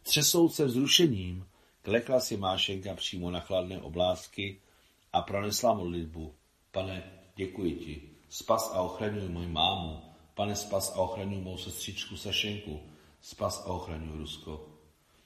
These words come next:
Zašeptala to na kraji Sahary a její slova, aniž se mísila, letěla v proudech světla jako průzračné bublinky, které dělaly v dětství z mýdlové pěny.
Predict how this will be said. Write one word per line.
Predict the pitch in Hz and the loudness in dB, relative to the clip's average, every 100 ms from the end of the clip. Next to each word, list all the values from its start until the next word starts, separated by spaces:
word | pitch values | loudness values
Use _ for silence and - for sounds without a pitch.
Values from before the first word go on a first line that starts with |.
| _ - | _ -6
Zašeptala | 90 104 143 123 127 123 123 | 4 8 8 6 4 4 4
to | 120 | 0
na | 110 | -2
kraji | 95 107 120 | -2 -4 -2
Sahary | - - 73 82 90 98 _ _ _ _ _ _ - | -2 -4 -4 -6 -6 -10 _ _ _ _ _ _ 2
a | |
její | 95 113 | 6 6
slova, | 110 127 135 120 80 - | 4 4 6 6 4 0
aniž | 104 110 107 | 0 2 4
se | - 110 | 4 6
mísila, | 120 110 - 131 78 82 _ _ _ _ - | 4 4 -2 -6 -6 -10 _ _ _ _ -6
letěla | 87 - 117 - | -6 2 4 2
v | |
proudech | - 90 87 90 104 | 0 -2 0 -2 -4
světla | - 87 82 95 92 90 _ - - | -2 -2 -4 -4 -6 -8 _ -18 -4
jako | 90 87 90 | -4 -4 -6
průzračné | 98 104 117 131 - 117 113 | -2 -2 -2 -4 -4 -6 -4
bublinky, | 90 80 80 82 - 78 80 _ - _ _ | -4 -4 -4 -6 -8 -10 -10 _ -20 _ _
které | - 95 87 82 | -10 -4 -2 -2
dělaly | 87 90 98 107 | 0 2 2 0
v | 87 | -4
dětství | 87 - - 92 | -6 -8 -10 -8
z | 80 | -6
mýdlové | 71 73 80 87 87 | -6 -6 -6 -6 -6
pěny. | - 58 - | -8 -14 -14